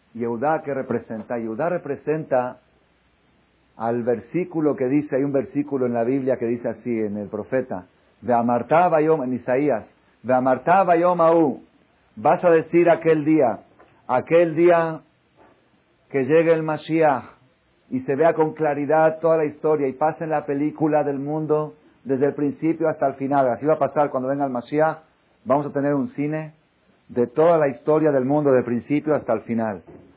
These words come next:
Entre paréntesis, para que sepan, dice el Gaón de Vilna, el nombre de la Kabbalah, que la persona antes de morir, le pasa, así dice, le pasan toda su vida como una película.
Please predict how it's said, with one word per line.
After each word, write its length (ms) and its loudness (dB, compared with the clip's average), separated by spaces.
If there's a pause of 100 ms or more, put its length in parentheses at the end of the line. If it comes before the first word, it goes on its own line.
(120)
Entre 240 -2
paréntesis, 460 0
para 160 -2
que 120 -6
sepan, 360 -2
dice 580 0 (100)
el 160 -8
Gaón 240 -2
de 80 0
Vilna, 420 0
el 60 -2
nombre 240 -2
de 100 -2
la 120 -2
Kabbalah, 520 -4 (400)
que 80 -6
la 120 0
persona 460 -4
antes 400 -4
de 80 -2
morir, 460 -4 (1900)
le 180 -4
pasa, 400 0
así 160 -6
dice, 300 -2
le 140 -4
pasan 520 0 (560)
toda 380 -2 (120)
su 120 -8
vida 320 -6
como 200 -8
una 160 -8
película. 440 -14